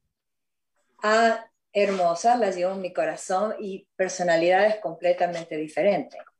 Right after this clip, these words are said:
Una descendencia alemana muy seria, nos dio siempre mucho amor,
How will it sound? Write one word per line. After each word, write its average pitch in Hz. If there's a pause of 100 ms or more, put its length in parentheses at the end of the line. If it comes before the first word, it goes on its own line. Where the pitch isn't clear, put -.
(800)
Una 226
descendencia 214
alemana 185
muy 180
seria, 156
nos 175
dio 185
siempre 190
mucho 196
amor, 175